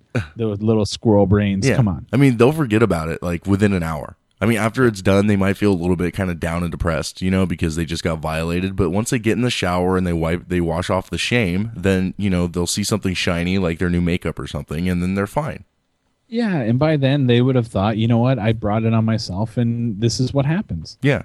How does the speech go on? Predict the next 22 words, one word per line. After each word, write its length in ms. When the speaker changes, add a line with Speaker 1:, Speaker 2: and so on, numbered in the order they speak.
Speaker 2:
And 140
it's 120
all 160
good. 280
Speaker 1:
I, 400
I 120
deserved 540
this. 320
I 140
did 240
this 180
to 140
myself. 440
Speaker 2:
<laughs> 140
That's, 180
I 100
shouldn't 300
have 80
wore 220
that 180
short 400
skirt. 340